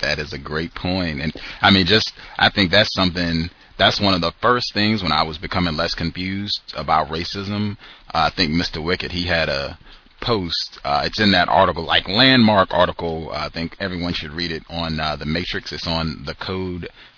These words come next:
dot net. Uh, Josh Wickett, he's been a guest on this program, Cree's program.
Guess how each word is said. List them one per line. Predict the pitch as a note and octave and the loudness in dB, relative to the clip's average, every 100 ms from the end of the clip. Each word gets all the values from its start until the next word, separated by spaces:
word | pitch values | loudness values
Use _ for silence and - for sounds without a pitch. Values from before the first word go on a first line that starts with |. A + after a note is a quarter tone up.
| _ _ - | _ _ -10
dot | D#2+ E2+ - | -2 0 0
net. | E2+ F#2 - _ _ _ - - | 0 0 -4 _ _ _ -18 -8
Uh, | C#2 C#2+ | -6 0
Josh | E2 E2+ - | 2 4 2
Wickett, | D#2+ E2 | -6 -4
he's | G#2+ C3+ | -2 0
been | G#2+ | 0
a | D#2 | 0
guest | E2+ - | -2 -4
on | D#2 | -4
this | D#2+ | -4
program, | - F2 E2+ E2 E2 E2 | -4 -6 -4 -4 -2 -4
Cree's | E2 F2+ E2+ | -6 -6 -8
program. | - F2 D#2+ E2+ D#2+ D#2+ D#2 | -6 -6 -4 -2 0 0 -2